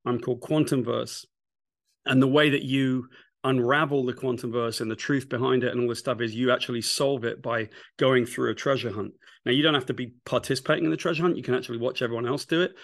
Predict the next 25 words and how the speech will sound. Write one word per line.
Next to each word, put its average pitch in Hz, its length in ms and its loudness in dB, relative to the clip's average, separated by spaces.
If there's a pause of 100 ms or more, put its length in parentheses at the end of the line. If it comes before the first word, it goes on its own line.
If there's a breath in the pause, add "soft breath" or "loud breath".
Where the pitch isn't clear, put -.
(340 loud breath)
But 156 80 2
if 131 80 0
you 139 60 -2
try 196 200 4
to 185 80 4
solve 127 260 0
the 131 60 -14
treasure 127 260 0
hunt, 139 160 0
you 131 80 -4
can 135 140 -2
win 143 120 0
crypto, - 440 -4
which 120 280 -4
is 117 180 0
kind 143 180 2
of 131 60 2
a 131 60 -2
cool 135 200 0
feature 127 340 -4
of 120 80 -6
what 123 140 -4
we 127 60 -4
did 120 160 -4
before. 120 440 -6